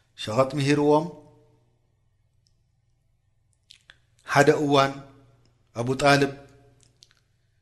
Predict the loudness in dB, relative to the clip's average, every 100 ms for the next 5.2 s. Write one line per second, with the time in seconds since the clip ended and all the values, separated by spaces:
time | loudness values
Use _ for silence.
0 | _ _ _ _ _ _ _ _ _ _
1 | 0 0 0 -12 -20 _ _ -8 0 4
2 | 4 2 0 4 4 2 -2 -6 -12 -8
3 | -6 0 0 0 -2 -4 -6 -8 -8 -14
4 | -18 -20 _ _ _ _ _ -4 2 4
5 | 2 -2